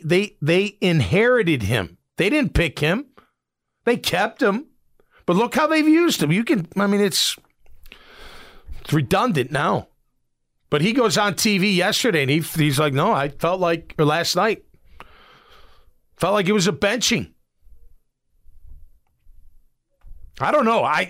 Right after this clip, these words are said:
that to me is like, I'm telling you, it's the Twilight Zone. It's the twi-, you got Urban Meyer talking over here and over there and out both sides of his mouth. You got, you know, thi-, this going on. You're like, "What, what is going on?" You know,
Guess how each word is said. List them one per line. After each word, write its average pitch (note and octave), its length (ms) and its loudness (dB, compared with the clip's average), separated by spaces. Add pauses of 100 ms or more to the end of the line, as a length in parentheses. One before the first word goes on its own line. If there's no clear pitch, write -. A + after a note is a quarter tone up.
that A#3 320 0
to E4+ 120 0
me A#3 220 2
is G#3 140 2
like, F3+ 300 -2
I'm G#3+ 240 0
telling C4+ 240 0
you, C3+ 60 -4 (180)
it's A#3 200 0
the E4 100 0
Twilight E4+ 480 0
Zone. C#3 400 -2
It's G#3+ 200 0
the C#4+ 100 0
twi-, D4+ 260 0 (240)
you B3 80 2
got C4 200 0
Urban E4+ 360 2
Meyer C4 240 2
talking B3+ 500 0 (100)
over B3 340 2
here B3 340 2
and A3+ 100 2
over A#3+ 300 2
there A3+ 300 4
and G#3+ 60 2
out A#3+ 200 -2
both B3 220 2
sides A3 340 0
of G3+ 40 2
his F3+ 120 0
mouth. G3+ 360 0
You A3 60 -4
got, A3+ 220 -2 (320)
you A3 100 2
know, A3 100 2
thi-, C4 280 0
this A#3 320 0
going B3+ 360 2
on. A3+ 320 2
You're G3+ 120 4
like, G#3 280 0 (340)
"What, D#4 280 0
what C4+ 200 2
is D#4+ 160 2
going A3+ 360 2
on?" G3+ 280 -2 (1300)
You F#3+ 140 2
know, D4 340 0